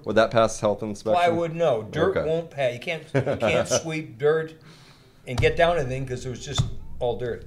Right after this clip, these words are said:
Speaker 1: Sure thing.
Speaker 2: Well, the entrepreneur part of me kicked in, and entrepreneurs see things other people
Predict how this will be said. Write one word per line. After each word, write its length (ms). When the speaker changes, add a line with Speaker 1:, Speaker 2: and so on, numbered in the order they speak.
Speaker 1:
Sure 180
thing. 280
Speaker 2:
Well, 300
the 180
entrepreneur 520
part 280
of 100
me 120
kicked 400
in, 320
and 680
entrepreneurs 580
see 140
things 280
other 120
people 260